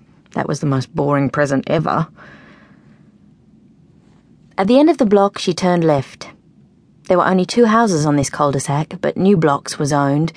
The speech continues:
with thin pickets and fluttering tape marking their proposed location.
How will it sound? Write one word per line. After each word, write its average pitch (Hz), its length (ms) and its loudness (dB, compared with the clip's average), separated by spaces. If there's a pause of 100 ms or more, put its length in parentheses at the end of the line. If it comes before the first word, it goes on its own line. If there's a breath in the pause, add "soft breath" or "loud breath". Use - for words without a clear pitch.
(440 loud breath)
with 165 180 0 (100)
thin 208 300 2
pickets - 560 -6
and 160 160 -2
fluttering 170 480 -2
tape 160 400 -4
marking 151 380 0
their 147 100 0
proposed 151 460 -4
location. 147 680 -4